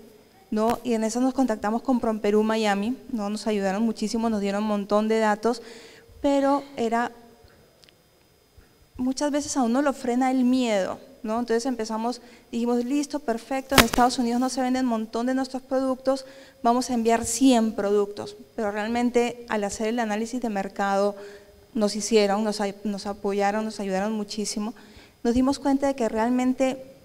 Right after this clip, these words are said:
no es como se deben empezar las cosas, ¿no? Y paramos un poco, frenamos y dijimos, "Empecemos poco a poco". y vamos viendo cómo resultan las cosas.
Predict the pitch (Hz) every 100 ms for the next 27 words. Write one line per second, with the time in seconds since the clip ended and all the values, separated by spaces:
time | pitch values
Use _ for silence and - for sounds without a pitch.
0 | - - 233 240 262 277 - 277 277 214
1 | 220 233 233 214 196 208 202 196 - -
2 | - - _ _ - 214 240 262 - -
3 | _ _ _ _ 262 262 277 - - -
4 | - _ _ - 226 220 269 294 269 269
5 | 269 277 254 240 269 262 262 269 240 220
6 | 233 240 - - 226 226 220 226 233 240
7 | - - - 233 233 - 240 247 240 262
8 | 320 - - - - _ - 226 214 233
9 | 226 226 226 226 - - 240 233 233 226
10 | 233 202 226 202 - 202 202 202 -